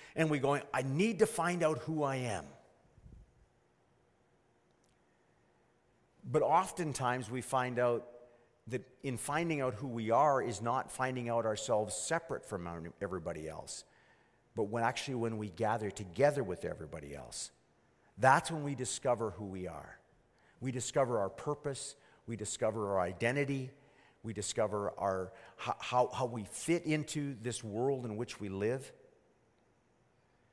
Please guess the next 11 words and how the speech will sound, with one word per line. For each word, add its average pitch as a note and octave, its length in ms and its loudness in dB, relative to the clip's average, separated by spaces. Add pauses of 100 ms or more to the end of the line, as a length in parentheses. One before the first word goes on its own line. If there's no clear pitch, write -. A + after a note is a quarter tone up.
(960)
What's E3+ 220 4
interesting E3+ 500 2
is C#3+ 320 2 (240)
most E3 500 6
Canadians D3+ 880 4 (1120)
live D#3+ 680 2 (460)
in C#3+ 160 2
a B2+ 40 2
place - 640 0 (220)
of B2 140 -4
connectedness. C3 840 -2